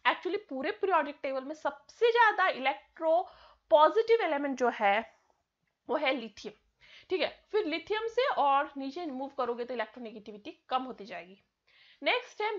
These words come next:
मेल्टिंग पॉइंट। मेल्टिंग पॉइंट में ऊपर से नीचे तक कम होते जाता है। यदि अबंडेंस की बात करें तो अबंडेंस डिपेंड करता है इन केस पे। अब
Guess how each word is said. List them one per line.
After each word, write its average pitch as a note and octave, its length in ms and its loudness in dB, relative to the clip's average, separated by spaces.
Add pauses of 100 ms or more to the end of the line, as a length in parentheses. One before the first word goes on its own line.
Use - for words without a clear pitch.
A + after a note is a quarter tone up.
(140)
मेल्टिंग C#4+ 520 -2
पॉइंट। A4+ 340 -2
मेल्टिंग C4+ 380 -6
पॉइंट D#4+ 320 -2
में D#4+ 60 -6
ऊपर C4+ 280 -6
से D4 120 -12
नीचे C4 260 -10
तक C4 280 -12
कम A3 160 -4
होते D4 240 -8
जाता D#4 280 -2
है। G4+ 140 0 (960)
यदि D4+ 200 2
अबंडेंस F4+ 460 2
की A4+ 120 -2
बात G#4+ 280 2
करें A#4 200 -2 (360)
तो E4+ 60 0
अबंडेंस D#4+ 680 0
डिपेंड C4 400 -6
करता F4 320 -2
है G#4+ 140 0 (360)
इन B3+ 160 -12
केस C4+ 280 -10
पे। G4+ 120 -6 (800)
अब G4 220 6